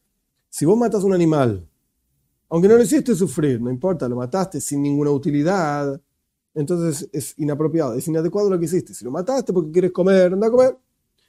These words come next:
Lo mataste porque eso, estás haciendo una ofrenda, está perfecto, pero lo mataste porque sí, está mal. Y a pesar de que no es un asesinato, literalmente,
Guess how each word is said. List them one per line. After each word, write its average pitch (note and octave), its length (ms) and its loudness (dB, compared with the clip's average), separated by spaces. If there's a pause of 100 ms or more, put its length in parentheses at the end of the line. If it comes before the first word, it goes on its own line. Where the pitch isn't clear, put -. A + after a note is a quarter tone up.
Lo C#3 80 -4
mataste G#3 380 0
porque F3 200 2
eso, F3 280 0
estás F3+ 240 -4
haciendo F#3+ 200 0
una F#3 100 2
ofrenda, F#3+ 500 2
está E3+ 200 -2
perfecto, A3+ 540 0 (1080)
pero B2 140 0
lo B2 60 2
mataste D#3+ 380 -2
porque D#3 180 -2
sí, F3+ 420 2 (200)
está - 200 -8
mal. A#2 240 -6 (1080)
Y B2 40 -6
a A#2 80 -4
pesar E3+ 600 -2
de C#3+ 100 2
que B2 100 -4
no A#2+ 160 -2
es C#3 400 0
un A#2+ 120 -6
asesinato, A#2+ 960 -6
literalmente, B2+ 960 -2